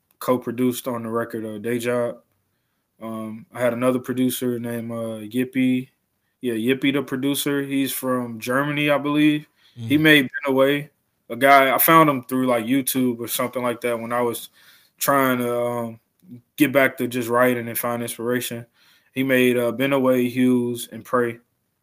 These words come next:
Speaker 1: And, uh, Shine was by, um, one of my long-term friends, uh, Keith. Um, he worked with, uh,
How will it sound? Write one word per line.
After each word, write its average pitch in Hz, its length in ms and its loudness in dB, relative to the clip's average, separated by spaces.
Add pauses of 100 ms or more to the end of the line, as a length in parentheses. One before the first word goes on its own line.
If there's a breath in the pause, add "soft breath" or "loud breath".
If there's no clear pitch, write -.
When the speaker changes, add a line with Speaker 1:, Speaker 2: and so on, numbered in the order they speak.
(760)
Speaker 1:
And, 113 220 -8
uh, 110 400 -2
Shine 127 640 2
was 120 320 -4
by, 120 640 0
um, 110 500 -10 (960)
one 131 140 -4
of 127 80 -4
my 131 80 2
long-term 123 580 -2
friends, 123 580 -4 (100)
uh, 113 240 -10
Keith. - 440 -2 (880)
Um, 110 460 -16
he 143 100 0
worked 135 360 2 (180)
with, 127 200 -2
uh, 117 560 -4